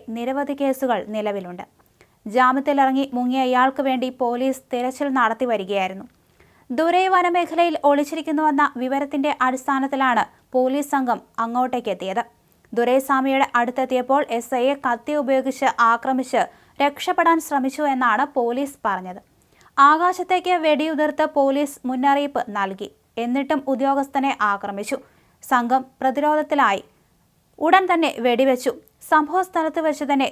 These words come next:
ദുരൈസ്വാമി കൊല്ലപ്പെട്ടു. ഒരു വെടിയുണ്ട ഇയാളുടെ ഇടതുകാലിലും മറ്റൊരു വെടിയുണ്ട നെഞ്ചിലും തുളച്ചു കയറിയിട്ടുണ്ട്. അതേസമയം പോലീസ് ദുരൈയെ പിടികൂടുകയും ആസൂത്രിതമായി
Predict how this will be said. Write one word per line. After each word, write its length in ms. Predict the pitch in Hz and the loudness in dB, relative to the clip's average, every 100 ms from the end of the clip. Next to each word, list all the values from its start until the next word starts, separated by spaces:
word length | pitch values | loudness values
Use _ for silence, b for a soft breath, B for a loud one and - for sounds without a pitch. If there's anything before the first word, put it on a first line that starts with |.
| 220 | -2
ദുരൈസ്വാമി 580 | 262 285 294 269 220 175 - | 0 0 0 -2 -2 -6 -4
കൊല്ലപ്പെട്ടു. 440 | 214 208 202 208 - b b b b | -2 -2 -6 -8 -10 b b b b
ഒരു 200 | 240 262 262 | -2 2 2
വെടിയുണ്ട 380 | 247 262 262 277 - | 2 0 2 2 2
ഇയാളുടെ 320 | 254 254 254 262 240 | 2 2 2 0 0
ഇടതുകാലിലും 640 | 240 240 277 262 247 226 - 226 | -2 -2 0 2 2 -2 -4 -6
മറ്റൊരു 300 | 233 269 269 262 | -4 -2 0 0
വെടിയുണ്ട 360 | 240 254 240 - 220 | 0 0 0 0 -2
നെഞ്ചിലും 420 | 226 226 240 233 277 277 | -8 -6 -4 -4 -6 -6
തുളച്ചു 300 | 233 233 254 254 | -4 -4 -2 -2
കയറിയിട്ടുണ്ട്. 540 | 208 196 196 196 247 - b b b b | -2 -2 -6 -2 -2 -2 b b b b
അതേസമയം 580 | 233 240 269 277 269 277 277 | -2 2 2 2 0 0 2
പോലീസ് 400 | 262 262 294 269 | 4 4 0 0
ദുരൈയെ 280 | 262 254 285 294 | 0 2 0 0
പിടികൂടുകയും 720 | 269 277 277 262 247 226 185 - - 240 | -4 -2 0 0 0 0 -2 -6 0 0
ആസൂത്രിതമായി 760 | 269 302 277 285 294 285 285 | 0 -6 -6 -4 0 2 2